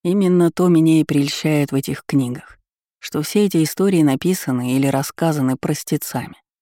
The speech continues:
И это обозначает природу тварей, не иномирную, нашу, местную».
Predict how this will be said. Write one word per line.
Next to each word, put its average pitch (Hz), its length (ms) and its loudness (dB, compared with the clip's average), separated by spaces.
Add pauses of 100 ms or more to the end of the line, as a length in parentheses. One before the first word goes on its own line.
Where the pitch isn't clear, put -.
(800)
И 156 140 -2
это 202 320 2
обозначает 170 640 2
природу 156 480 2
тварей, 147 500 -2 (240)
не 208 180 0
иномирную, 151 760 2
нашу, 156 400 0
местную». 143 480 0